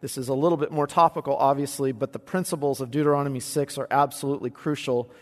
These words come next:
to this sermon. So beginning at verse one of Deuteronomy chapter six, "Now this is the commandment, the statutes and the rules that the Lord your God commanded me to teach you,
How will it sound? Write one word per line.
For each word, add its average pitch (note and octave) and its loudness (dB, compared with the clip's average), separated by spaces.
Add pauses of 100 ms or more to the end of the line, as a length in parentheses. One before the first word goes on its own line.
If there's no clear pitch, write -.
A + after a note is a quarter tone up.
(220)
to C#3 -2
this A#2+ -2
sermon. A#2 -4
So D3 -2
beginning G3 2
at - 0
verse D#3+ 0
one D#3 2 (1080)
of C3+ 0
Deuteronomy F3+ 6
chapter D#3+ 0
six, - -2 (260)
"Now F#3 4
this C4 4
is A3 -2
the G3+ 4
commandment, G3+ 2
the E3+ 0
statutes G3+ 2
and F3+ 0
the D#3+ 4
rules E3 4
that D#3+ 2
the E3 2
Lord F#3 4
your F3 2
God F3 4
commanded F3 0
me D3 0
to C3+ -2
teach - -4
you, C3 -2